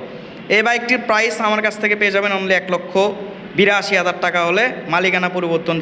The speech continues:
সহ only এক লক্ষ বিরাশি হাজার টাকা হলে পাবেন। তারপর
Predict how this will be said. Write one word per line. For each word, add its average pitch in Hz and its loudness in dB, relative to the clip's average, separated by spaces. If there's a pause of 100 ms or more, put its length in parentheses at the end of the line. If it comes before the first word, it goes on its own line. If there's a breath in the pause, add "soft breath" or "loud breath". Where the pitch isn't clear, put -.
সহ 147 2 (420)
only 208 2
এক 190 -8
লক্ষ 196 -4 (140)
বিরাশি 202 0
হাজার 151 0
টাকা 151 2
হলে 151 0 (100)
পাবেন। 185 0 (580 loud breath)
তারপর 220 2